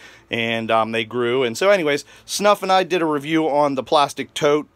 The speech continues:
uh, boxes that he got in, and I've done ones on the, um, comic top loaders that they supply. And, um,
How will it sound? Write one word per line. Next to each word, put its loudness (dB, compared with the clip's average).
uh, 2
boxes -2
that -2
he -4
got 2
in, 0
and -2
I've -2
done -2
ones -2
on -2
the, -2
um, -6
comic -2
top 0
loaders 0
that -8
they 0
supply. 2
And, -4
um, -2